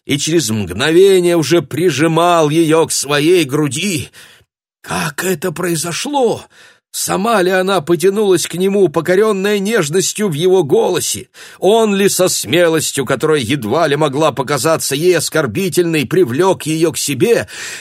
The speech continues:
Этого они не знали, да и я не знаю. Между ними возникла теперь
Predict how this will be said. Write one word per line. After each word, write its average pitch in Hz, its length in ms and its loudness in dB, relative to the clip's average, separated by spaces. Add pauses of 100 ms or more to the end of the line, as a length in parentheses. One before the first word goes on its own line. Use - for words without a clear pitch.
(160)
Этого 185 460 0
они 165 220 0
не 151 160 0
знали, 190 800 0 (840)
да 120 120 -4
и 127 60 -4
я 92 560 -4
не 80 160 -12
знаю. - 720 -12 (1200)
Между 87 320 -6
ними 90 320 -4
возникла 90 600 -4
теперь 92 420 -8